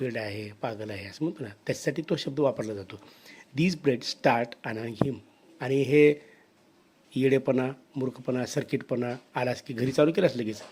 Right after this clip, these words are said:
स्टार्ट कशाच, काय चालू केलंस? रागात येणं. कुणावर? त्याच्यावर. At once, एकदाच. <clears throat> हे काही बरोबर नाही.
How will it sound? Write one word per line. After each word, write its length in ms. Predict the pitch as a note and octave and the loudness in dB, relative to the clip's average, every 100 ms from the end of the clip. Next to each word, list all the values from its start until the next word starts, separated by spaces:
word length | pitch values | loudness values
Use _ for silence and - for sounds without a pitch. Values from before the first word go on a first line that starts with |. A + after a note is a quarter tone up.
| - - _ _ _ _ - | -20 -20 _ _ _ _ -4
स्टार्ट 320 | - C3 G#2+ - _ _ _ | 2 2 2 -6 _ _ _
कशाच, 300 | C3+ C#3+ C#3 - | -4 -2 -4 -4
काय 120 | - C#3+ | 0 2
चालू 200 | D#3 D3+ | 4 4
केलंस? 260 | D#3 D#3 - _ _ - | 2 0 -8 _ _ -4
रागात 420 | B2+ C#3 C3+ C3 | 2 4 4 2
येणं. 200 | B2+ G#2+ G2+ _ _ _ _ | 0 -2 -6 _ _ _ _
कुणावर? 360 | - C#3+ C#3+ D#3 F3+ - _ | 0 4 4 4 0 -16 _
त्याच्यावर. 420 | D3+ C#3 C3 A2 G2 _ _ _ _ _ _ _ - | 4 4 2 -2 -6 _ _ _ _ _ _ _ -6
At 280 | C#3 C#3+ D3+ - _ _ _ _ _ - C3 | 2 2 2 -6 _ _ _ _ _ -8 2
once, 460 | C3+ B2+ A2+ - - - _ _ - | 4 2 -2 -8 -12 -20 _ _ -2
एकदाच. 480 | C#3 G#2+ A2 G#2 - _ _ _ _ _ _ _ _ _ _ _ _ _ _ _ _ _ _ _ - | 0 0 -4 -8 -12 _ _ _ _ _ _ _ _ _ _ _ _ _ _ _ _ _ _ _ 0
<clears throat> 0 | |
हे 580 | C#3+ C#3 D#3+ - G#2+ B2+ | 2 4 4 4 0 0
काही 140 | C3 | 2
बरोबर 280 | C3 B2 A#2+ | 4 2 2
नाही. 240 | B2+ A2+ | 0 -2